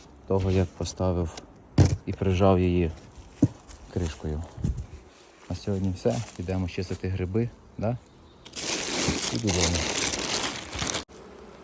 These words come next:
Вчора підставляв магазин. Це лісовий точок. Ставив три рамочки з сушниною.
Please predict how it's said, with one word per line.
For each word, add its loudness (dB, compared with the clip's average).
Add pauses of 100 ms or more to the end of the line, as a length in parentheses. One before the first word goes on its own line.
(120)
Вчора 0
підставляв 0
магазин. 0 (1000)
Це -4
лісовий -2
точок. -6 (240)
Ставив -4
три -4
рамочки -4 (800)
з -6
сушниною. -6